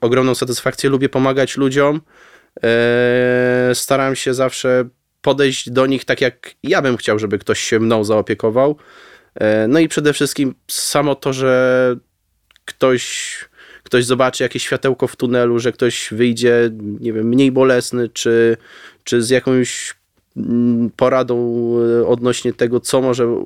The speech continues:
poprawić, e, w swoim życiu, daje mi naprawdę dużą satysfakcję. Więc, e, nie wiem, no, musiałbym chyba przestać lubić swoją pracę, albo musiałoby być tego naprawdę tak dużo, że,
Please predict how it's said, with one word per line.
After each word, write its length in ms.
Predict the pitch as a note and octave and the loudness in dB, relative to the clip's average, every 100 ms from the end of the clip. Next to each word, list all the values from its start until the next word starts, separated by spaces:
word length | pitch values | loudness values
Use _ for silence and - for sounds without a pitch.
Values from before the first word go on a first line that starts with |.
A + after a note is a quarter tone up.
| - _ - | -10 _ -2
poprawić, 720 | C3 - C3 B2 A#2+ - - | -2 0 -2 0 -6 -8 -4
e, 300 | A#2+ A#2 A#2 | 0 0 -2
w 40 | |
swoim 340 | - - A#2+ A2+ | -2 -2 0 2
życiu, 320 | A#2+ B2 B2+ | 0 0 0
daje 260 | A#2 A2+ G#2+ | 2 2 2
mi 100 | G#2+ | 0
naprawdę 360 | G2+ G#2+ G#2 | 0 -2 -2
dużą 260 | G2+ G#2 G#2 | -4 -4 -2
satysfakcję. 760 | G2+ G2 F#2+ A2 G2+ - A2+ A2+ - - - _ _ - | -2 -4 -4 -4 -4 -2 -2 -2 -14 -20 -20 _ _ -16
Więc, 540 | A#2 A#2+ A#2+ A#2 - - | -2 0 0 -4 -8 -4
e, 40 | C3+ C3+ C#3 C#3 C#3+ C#3+ F#3+ G3 _ - | 0 0 2 0 0 -4 -8 -18 _ -4
nie 180 | D#4+ | -2
wiem, 160 | C#3 G2 | 0 0
no, 160 | G2 A2 - - | 0 -4 -8 -4
musiałbym 400 | B2+ D#3 D3 D3 | 0 2 2 2
chyba 240 | D3 C#3+ | 2 0
przestać 420 | C3+ - - C3+ - | 0 -4 -4 -4 -2
lubić 220 | B2+ A#2+ | -2 -2
swoją 300 | - A#2+ A2+ | -2 -2 0
pracę, 460 | A#2 F#2 - F2 | 0 -2 -2 -4
albo 200 | G2 G2+ | -2 -2
musiałoby 760 | A2 G#2 A2+ G#2+ A2 G#2+ G#2+ G2+ - | -2 0 0 0 0 0 0 -4 -8
być 240 | A2 G#2 | -8 -6
tego 220 | - G#2+ G#2+ | -2 0 0
naprawdę 600 | G#2+ A2 G#2 G#2 G2+ G2+ _ - - _ | 0 0 0 0 0 -2 _ -20 -20 _
tak 200 | B2 A2+ | -4 -4
dużo, 320 | A2+ A2 A2+ | -2 0 0
że, 380 | G#2+ G#2+ G#2 G2+ | 0 0 0 0